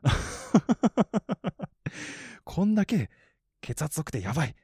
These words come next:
どうしよう、どうしようって意識してる時点でもうアウトなんだよね。<laughs>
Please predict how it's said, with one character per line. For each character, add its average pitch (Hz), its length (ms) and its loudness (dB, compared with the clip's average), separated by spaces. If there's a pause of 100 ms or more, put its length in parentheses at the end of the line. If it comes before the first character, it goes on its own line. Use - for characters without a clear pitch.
(160)
ど 165 140 4
う 190 60 4
し - 100 0
よ 190 80 -2
う、 - 80 -10
ど 190 160 2
う 208 60 4
し - 100 -2
よ 101 60 -2
う - 20 -4
っ - 40 -14
て - 140 -10
意 240 100 2
識 - 260 -4
し - 100 -8
て 160 100 0
る 160 80 0
時 - 140 -6
点 82 180 0
で 127 200 0 (300)
も 202 240 4
う - 40 -10 (140)
ア 170 140 6
ウ 233 100 8
ト 131 100 2
な 87 100 0
ん 67 60 -6
だ - 80 -6
よ 67 60 -6
ね。 - 120 -16 (200)
<laughs> - 1400 2